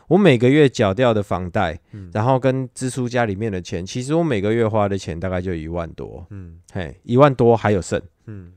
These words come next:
Speaker 1: 就是我，我会留一些钱起来，我不敢全部花掉。
Speaker 2: 嗯，嗯，嗯，嗯，嗯。
Speaker 1: 嗯，然后奖金什么，可能就是留着去缴小孩的保险之类的。反正我每个月只花一万多，你两万八不够花，你他妈的花在哪里？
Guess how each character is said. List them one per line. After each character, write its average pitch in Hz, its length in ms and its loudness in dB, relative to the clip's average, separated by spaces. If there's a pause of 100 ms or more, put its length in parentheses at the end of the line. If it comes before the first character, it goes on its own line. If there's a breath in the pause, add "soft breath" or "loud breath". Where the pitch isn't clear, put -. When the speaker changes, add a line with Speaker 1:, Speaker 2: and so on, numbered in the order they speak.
(140)
Speaker 1:
就 113 120 -8
是 117 120 -2
我， 98 300 -2
我 98 180 -2
会 127 160 0
留 107 160 0
一 107 40 -2
些 110 120 -2
钱 104 160 -6
起 95 120 -8
来， 87 60 -2
我 90 40 -6
不 101 80 -8
敢 98 120 -4
全 90 160 -8
部 92 120 -6
花 87 160 -4
掉。 82 300 -8
Speaker 2:
嗯， 110 180 -16
嗯， 95 180 -20
嗯， 92 200 -20
嗯， 92 180 -20
嗯。 92 80 -20 (120)
Speaker 1:
嗯， 101 240 -10 (560)
然 107 140 -4
后 113 320 0
奖 98 240 -6
金 117 160 -4
什 117 100 -6
么， 87 280 -6
可 90 100 -12
能 87 140 -8
就 104 80 -6
是 110 180 -4
留 90 220 -4
着 90 120 -4
去 101 360 -6 (300)
缴 98 180 -6
小 95 140 -4
孩 87 40 -2
的 92 80 -2
保 80 220 -6
险 87 180 -8
之 110 200 -2
类 117 180 4
的。 85 160 -4
反 107 160 -4
正 160 80 4
我 185 60 4
每 160 120 2
个 113 80 0
月 151 80 4
只 104 160 -2
花 113 140 2
一 107 40 0
万 110 140 -2
多， 107 160 -2
你 156 100 2
两 190 200 8
万 175 180 8
八 165 180 12
不 156 120 6
够 147 220 10
花， 143 180 8
你 143 100 4
他 135 140 6
妈 160 160 8
的 143 100 8
花 139 160 10
在 147 120 6
哪 107 180 4
里？ 95 240 -2